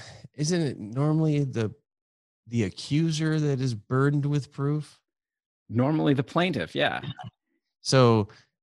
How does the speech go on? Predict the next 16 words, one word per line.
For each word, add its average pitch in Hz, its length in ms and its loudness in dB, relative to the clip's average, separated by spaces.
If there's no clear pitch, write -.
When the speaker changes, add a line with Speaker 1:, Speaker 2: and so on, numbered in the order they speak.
Speaker 1:
in 120 200 8
that 175 220 8
instance, 110 540 4
though, 101 460 0
it's - 340 0
on 117 200 6
the 117 80 4
defendants 123 600 4
to 135 80 0
determine 123 480 2
who, 123 380 4
who 123 360 2
was 110 200 2
liable 123 520 2
to 113 200 0
then, 110 480 2